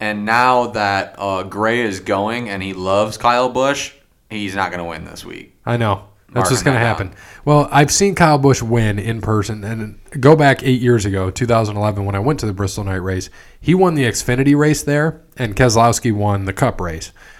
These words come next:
Speaker 2: So I don't know if Kyle Busch will win, but if he does, great for me, you know, and it's probably gonna piss off the people that go to Bristol all the time 'cause it'd be the fifth time in a row he does.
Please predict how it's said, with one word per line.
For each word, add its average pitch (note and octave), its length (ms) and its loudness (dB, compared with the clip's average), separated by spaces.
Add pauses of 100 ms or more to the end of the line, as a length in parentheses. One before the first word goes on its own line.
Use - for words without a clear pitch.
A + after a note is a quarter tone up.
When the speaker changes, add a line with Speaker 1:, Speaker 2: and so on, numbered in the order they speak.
(120)
Speaker 2:
So A2+ 540 2 (1300)
I C#3+ 80 4
don't D3 140 4
know C3+ 80 2
if B2+ 100 0
Kyle B2+ 180 4
Busch A#2+ 220 2
will G2 80 0
win, B2 420 0
but A#2 160 0
if G#2+ 80 0
he A2+ 60 2
does, A#2 300 2
great A2+ 280 0
for - 120 -6
me, A#2+ 400 0 (140)
you A2+ 120 -6
know, A2 240 -2
and G2+ 260 -6
it's G#2+ 160 -8
probably A2+ 280 0
gonna G#2 160 -2
piss - 260 0
off A2 160 0
the F#2+ 60 -8
people A2+ 280 0
that G2 120 -2
go A2+ 120 0
to C3 80 0
Bristol C3+ 340 4
all C3+ 100 6
the C#3+ 80 4
time C#3+ 320 2
'cause A2+ 160 0
it'd A2 100 0
be A2 100 0
the G2+ 80 -4
fifth - 280 0
time A#2+ 220 0
in A2 40 -4
a A2 60 -4
row A2 140 -2
he A2 60 -2
does. A#2+ 300 -2